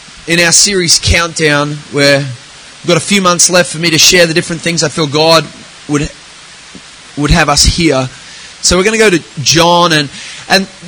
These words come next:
the concept I wanna look at tonight is losing an appetite for self and gaining an appetite for God.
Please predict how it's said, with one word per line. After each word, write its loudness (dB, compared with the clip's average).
the 2
concept 0
I 2
wanna 0
look 2
at 0
tonight 0
is 0
losing 2
an -2
appetite 0
for -6
self 2
and -4
gaining 0
an -2
appetite -4
for -12
God. -4